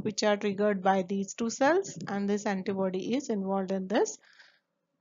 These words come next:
uh, reaction. itam molecules are there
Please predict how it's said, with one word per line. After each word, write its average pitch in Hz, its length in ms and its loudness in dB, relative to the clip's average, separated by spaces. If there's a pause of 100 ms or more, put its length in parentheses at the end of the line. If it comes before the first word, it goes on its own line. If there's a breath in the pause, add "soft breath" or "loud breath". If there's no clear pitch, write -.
(140)
uh, 208 260 2
reaction. 247 560 2 (1800)
itam 277 540 2 (100)
molecules 240 720 4
are 240 160 8
there 240 380 4